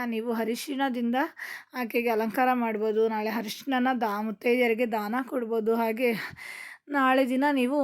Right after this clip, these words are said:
ಹ-, ಅರಿಶಿಣದ ಹೂ ಅನ್ನದೇ, ಅಂದರೆ ಹಳದಿ ಬಣ್ಣದ ಹೂವನ್ನ ಏರಿಸಿ, ಆ, ಸಂಪಿಗೆ ಆಗಿರ್ಬೋದು, ಸೇವಂತಿಗೆ ಆಗಿರ್ಬೋದು, ಹಾಗೆ ಸುಗಂಧಭರಿತವಾದ ಮಲ್ಲಿಗೆ ಹೂ ಕೂಡ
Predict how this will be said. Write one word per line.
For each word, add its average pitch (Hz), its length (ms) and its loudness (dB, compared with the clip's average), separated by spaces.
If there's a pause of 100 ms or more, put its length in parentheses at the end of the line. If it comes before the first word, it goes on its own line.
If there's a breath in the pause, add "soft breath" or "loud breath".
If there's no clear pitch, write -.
(260)
ಹ-, 262 200 0
ಅರಿಶಿಣದ 285 840 2
ಹೂ 285 120 2 (240)
ಅನ್ನದೇ, 247 420 2 (220)
ಅಂದರೆ 247 360 2
ಹಳದಿ 233 400 2
ಬಣ್ಣದ 247 380 0
ಹೂವನ್ನ 226 280 -2 (120)
ಏರಿಸಿ, 208 440 2 (540 loud breath)
ಆ, 254 100 -4 (220)
ಸಂಪಿಗೆ 247 500 2
ಆಗಿರ್ಬೋದು, 220 600 2 (760)
ಸೇವಂತಿಗೆ 240 720 4
ಆಗಿರ್ಬೋದು, 220 500 2
ಹಾಗೆ 226 160 4
ಸುಗಂಧಭರಿತವಾದ 233 920 4
ಮಲ್ಲಿಗೆ 226 420 0
ಹೂ 247 200 2
ಕೂಡ 226 140 -2